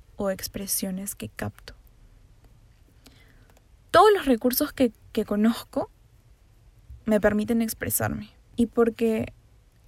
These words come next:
creo en eso, es también una de las razones por las que me esfuerzo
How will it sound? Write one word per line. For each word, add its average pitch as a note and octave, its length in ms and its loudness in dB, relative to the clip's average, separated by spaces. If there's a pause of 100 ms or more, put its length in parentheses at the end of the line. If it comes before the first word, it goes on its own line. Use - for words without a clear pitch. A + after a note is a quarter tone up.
(420)
creo C#4+ 280 6
en E4+ 180 0
eso, C#4 460 2 (340)
es B3+ 160 2
también C4+ 340 4
una C4+ 220 4
de C4 60 4
las A#3 160 0
razones A3+ 420 -2
por - 160 -4
las G#3+ 200 -10
que A3 100 -6
me G3 120 -6
esfuerzo A3 720 -2